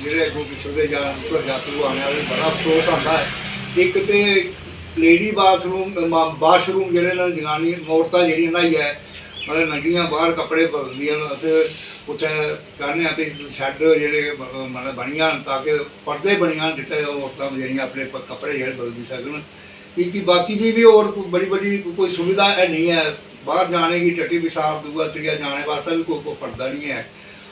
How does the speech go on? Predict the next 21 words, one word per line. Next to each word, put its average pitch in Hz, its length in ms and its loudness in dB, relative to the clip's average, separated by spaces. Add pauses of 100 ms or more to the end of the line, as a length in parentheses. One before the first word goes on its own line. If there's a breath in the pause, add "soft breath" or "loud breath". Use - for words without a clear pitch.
(140)
ਅਸੀਂ 208 220 0
ਗੌਰਮੈਂਟ 190 400 4
ਅੱਗੇ 208 200 6
ਬੜੀ 196 200 2
ਵਾਰੀ 196 280 2
ਅਪੀਲ 180 320 4
ਕੀਤੀ 190 320 -2
ਹੈ 208 60 2
ਲੇਕਿਨ 180 360 2
ਅਸੀਂ 185 120 -2
ਸ਼ਰਮ 160 280 -2
ਆਉਂਦੀ 175 340 4
ਹੈ 175 280 4 (280 loud breath)
ਕਿ 185 60 -4
ਐਡਾ 190 260 2
ਵੱਡਾ 190 260 2
ਤੀਰਥ 180 240 -4
ਸਥਾਨ 180 520 0
ਹੋਣ 180 200 -2
ਦੇ 151 80 -4
ਨਾਤੇ 165 640 2